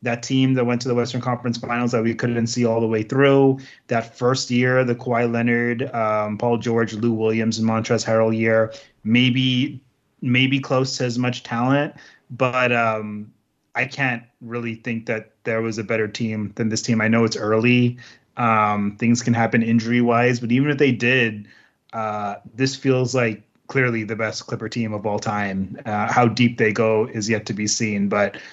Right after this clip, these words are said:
um, I can't help but feel that pretty recurrently here.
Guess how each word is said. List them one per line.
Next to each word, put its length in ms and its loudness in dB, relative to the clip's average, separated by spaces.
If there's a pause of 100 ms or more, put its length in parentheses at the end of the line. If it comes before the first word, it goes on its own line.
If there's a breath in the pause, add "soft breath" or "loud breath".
(280 loud breath)
um, 560 -4
I 80 4
can't 240 0
help 160 0
but 100 -8
feel 200 -4
that 340 -6
pretty 180 -4
recurrently 540 -8
here. 280 -12